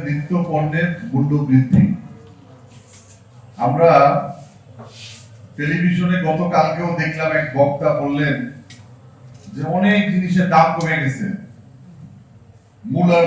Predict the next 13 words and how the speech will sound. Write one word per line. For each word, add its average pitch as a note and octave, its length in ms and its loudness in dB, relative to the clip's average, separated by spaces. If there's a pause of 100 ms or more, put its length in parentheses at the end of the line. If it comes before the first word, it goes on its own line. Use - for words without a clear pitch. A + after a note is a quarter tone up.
দাম E3 140 6 (100)
কমছে, D3 400 0 (1160)
আলুর E3+ 340 0
দাম D#3+ 140 8 (120)
কমছে। C#3+ 360 -2 (1500)
উনি G3 120 -2 (100)
মোটামুটি F#3+ 420 4
ভাবে F#3+ 220 6
ধারাবাহিক E3+ 500 8
ভাবে F3+ 160 2 (120)
সব D#3+ 220 0
বলে C#3 220 0
গেলেন, G2+ 220 -2